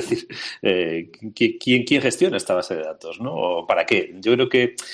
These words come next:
esa es una pregunta que deberíamos hacernos una y otra vez cuando utilizamos una herramienta tecnológica, sabiendo que no le vamos a poder dar seguramente una respuesta, ¿no? Pero también para pensar un poco qué, qué es lo que hacemos, ¿no?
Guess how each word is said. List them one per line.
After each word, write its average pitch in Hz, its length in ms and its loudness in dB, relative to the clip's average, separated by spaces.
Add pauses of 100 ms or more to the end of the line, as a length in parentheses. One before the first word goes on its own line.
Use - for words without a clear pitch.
(160)
esa 139 160 2
es 131 80 0
una 139 160 2
pregunta 135 360 2
que 139 60 2
deberíamos 113 400 2
hacernos 123 480 -2
una 123 180 0
y 113 40 2
otra 110 180 4
vez 127 240 2
cuando 98 280 -2
utilizamos 110 460 -2
una 113 200 0
herramienta 87 560 0
tecnológica, 123 520 0
sabiendo 175 520 0
que 101 100 -2
no 120 80 0
le - 80 4
vamos 95 260 2
a 87 80 -4
poder 87 300 -4
dar 101 200 2 (360)
seguramente 101 680 0
una 95 160 2
respuesta, 107 600 0
¿no? 151 180 -4
Pero 87 180 -2
también 107 460 0
para 113 380 4
pensar 107 420 -2
un 120 160 -4
poco 120 380 -6
qué, 107 260 -4
qué 120 80 -4
es 117 80 -2
lo 117 80 -2
que 92 100 -6
hacemos, 82 440 -4
¿no? 180 180 -14